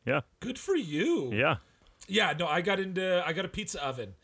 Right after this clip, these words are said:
Speaker 2: and I dove hard into the Detroit style. Big fan of the Detroit style. Uh, I just like pizza.
Speaker 1: What's Detroit style?
Speaker 2: So Detroit style, uh,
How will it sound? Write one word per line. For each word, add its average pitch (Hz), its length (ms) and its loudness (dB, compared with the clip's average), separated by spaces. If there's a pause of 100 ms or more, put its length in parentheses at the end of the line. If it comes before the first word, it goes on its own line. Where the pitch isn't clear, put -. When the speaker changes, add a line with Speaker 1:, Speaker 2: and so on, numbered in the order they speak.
(320)
Speaker 2:
and 139 100 -14
I 160 100 -2
dove 160 340 2
hard 160 540 0
into 151 440 -8
the 151 220 -10
Detroit 180 480 -6
style. 185 640 0 (260)
Big 165 180 -6
fan 175 220 -8
of 165 60 -6
the 160 60 -8
Detroit 165 400 -8
style. 175 500 -4 (420)
Uh, 123 260 -4
I 220 100 0
just 320 120 -6
like 127 160 -6
pizza. 104 440 -10 (180)
Speaker 1:
What's 120 220 2
Detroit 117 400 4
style? 92 400 2 (680)
Speaker 2:
So 247 160 2
Detroit 320 460 2
style, 151 600 0 (140)
uh, 139 640 -2